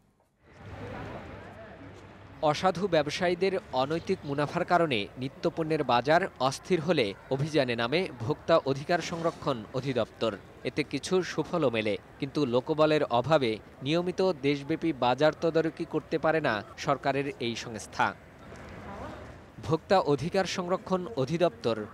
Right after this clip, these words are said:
আধা বিচারিক সরকারি সংস্থা, যা পণ্য ও পরিষেবার উপর ভোক্তাদের অভিযোগ গ্রহণ ও তা নিষ্পত্তি এবং ভোক্তাদের অধিকার সংরক্ষণের কাজ করে থাকে। তাদের কাজের পরিধি ব্যাপক,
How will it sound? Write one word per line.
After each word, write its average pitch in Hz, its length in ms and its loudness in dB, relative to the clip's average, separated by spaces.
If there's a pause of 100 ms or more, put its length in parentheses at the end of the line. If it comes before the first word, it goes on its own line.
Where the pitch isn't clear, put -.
আধা 135 340 2
বিচারিক 156 440 -4
সরকারি 147 480 -2 (100)
সংস্থা, 113 480 -4 (360)
যা 120 160 4 (380)
পণ্য 151 260 -2 (240)
ও 143 40 0 (160)
পরিষেবার 156 500 0
উপর 151 240 2 (360)
ভোক্তাদের 151 500 2 (140)
অভিযোগ 151 500 -2
গ্রহণ 135 320 -2 (320)
ও 127 100 0
তা 135 220 2
নিষ্পত্তি 147 600 -4 (100)
এবং 131 180 0 (160)
ভোক্তাদের 165 520 -2 (280)
অধিকার 165 420 0
সংরক্ষণের 147 680 -2 (280)
কাজ 131 240 0
করে 107 180 -2
থাকে। 110 340 -4 (200)
তাদের 131 240 2 (100)
কাজের 123 340 2
পরিধি 151 460 -2 (120)
ব্যাপক, 113 320 2